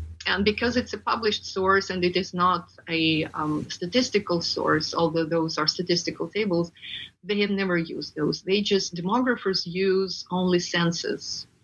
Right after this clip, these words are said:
census statistics, period. And they know that it exists. She actually sent this P-, P D F <laughs> document to me, and they studied these tables. This is fascinating. It is so detailed for all the regions, um,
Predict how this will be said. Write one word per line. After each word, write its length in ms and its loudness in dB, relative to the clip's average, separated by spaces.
census 360 0
statistics, 640 -4
period. 440 -2
And 200 -2
they 120 4
know 320 4
that 220 -4
it 200 0
exists. 420 2
She 140 2
actually 340 2
sent 440 0
this 340 2
P-, 260 2
P 120 -8
D 140 4
F 200 4
<laughs> 120 -8
document 480 2
to 80 -6
me, 180 2
and 120 -4
they 100 4
studied 580 -2
these 160 -2
tables. 480 0
This 160 -2
is 140 -2
fascinating. 960 0
It 160 0
is 200 4
so 180 0
detailed 760 -4
for 140 -8
all 280 0
the 120 -4
regions, 760 -2
um, 580 2